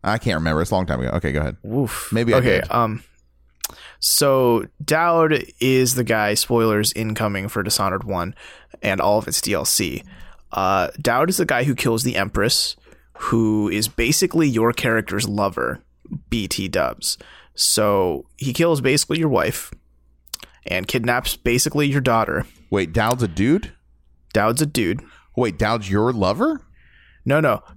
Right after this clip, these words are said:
Speaker 2: Dowd kills your, he, he kills the Empress,
Speaker 1: Okay.
Speaker 2: who is your lover, and then
Speaker 1: Oh, the
Speaker 2: kidnaps
Speaker 1: Empress is your
Speaker 2: the
Speaker 1: lover. Okay.
Speaker 2: Right, and then he kidnaps the Empress's daughter, so your daughter.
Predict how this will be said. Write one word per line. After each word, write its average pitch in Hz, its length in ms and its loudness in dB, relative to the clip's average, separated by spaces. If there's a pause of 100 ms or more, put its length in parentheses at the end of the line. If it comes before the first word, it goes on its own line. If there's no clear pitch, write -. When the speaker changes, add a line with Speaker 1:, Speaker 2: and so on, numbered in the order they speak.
(100)
Speaker 2:
Dowd 147 500 2
kills 139 480 2
your, 107 240 2
he, 139 240 0
he - 200 -4
kills 139 260 2
the 143 160 2
Empress, 104 580 0
Speaker 1:
Okay. 92 380 -2 (400)
Speaker 2:
who 117 180 0
is 117 100 2
your 135 140 4
lover, 107 360 2
and 101 120 0
then 101 100 -2
Speaker 1:
Oh, 131 40 4
the 135 140 4
Speaker 2:
kidnaps 120 220 2 (120)
Speaker 1:
Empress 110 160 0
is 101 100 0
your 80 100 0
Speaker 2:
the 67 60 0
Speaker 1:
lover. 62 160 -2
Okay. - 160 -12 (420)
Speaker 2:
Right, 110 220 0
and 113 140 0
then 113 120 0
he 113 140 -2
kidnaps 131 720 -2
the 110 400 -2
Empress's 104 480 -2
daughter, 117 520 2
so 73 320 -4
your 101 340 0
daughter. 110 540 0